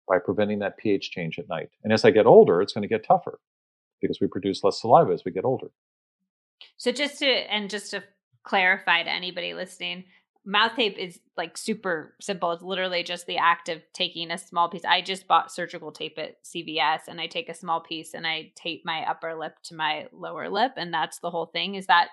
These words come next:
Speaker 2: what you do? Or do you get the, like, pre-purchased mouth tape things?
Speaker 1: So I buy the pre-purchased mouth tape because it's, uh,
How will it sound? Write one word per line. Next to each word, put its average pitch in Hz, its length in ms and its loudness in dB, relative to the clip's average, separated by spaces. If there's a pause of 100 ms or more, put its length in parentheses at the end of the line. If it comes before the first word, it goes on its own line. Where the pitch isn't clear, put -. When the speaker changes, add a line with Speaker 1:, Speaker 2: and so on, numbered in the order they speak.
(120)
Speaker 2:
what 180 140 -10
you 185 120 -8
do? 190 140 -8
Or 196 80 -2
do 180 140 -6
you 175 100 -8
get 180 240 -2
the, 175 80 -10
like, 156 340 -10 (540)
pre-purchased 180 960 0 (120)
mouth 175 340 2
tape - 320 -6
things? - 480 -16 (420)
Speaker 1:
So 160 200 10
I 185 120 10
buy 151 500 8
the 117 60 0
pre-purchased - 840 2
mouth 101 240 -2
tape 92 260 2
because 104 300 -4
it's, 101 300 -2
uh, 92 220 2